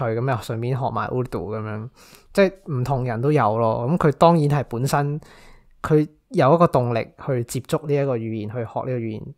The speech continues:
有時可能係因為佢用啦，或者佢純粹係對語言好有興趣啊，噉樣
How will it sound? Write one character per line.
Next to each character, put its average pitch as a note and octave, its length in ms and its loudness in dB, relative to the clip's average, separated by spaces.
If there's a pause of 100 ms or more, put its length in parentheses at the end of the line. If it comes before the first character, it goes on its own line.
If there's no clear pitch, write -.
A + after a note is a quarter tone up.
(120)
有 B2+ 140 -2
時 B2+ 140 -4
可 D3+ 100 0
能 C3 140 0
係 A#2 80 -4
因 B2+ 140 -2
為 C3+ 60 -2
佢 A#2+ 180 -8
用 A2 300 -6
啦， A#2+ 200 -4
或 A2 120 -4
者 A2 120 -10
佢 A#2 160 -8
純 A2 160 -12
粹 G#2+ 140 -12
係 A2 300 -14 (360)
對 C3 140 -4
語 B2 120 -2
言 A#2 80 -4
好 C3 100 -2
有 B2+ 60 2
興 B2 180 -4
趣 B2 200 -8
啊， A#2+ 180 -2
噉 A#2 60 -2
樣 A2+ 180 -8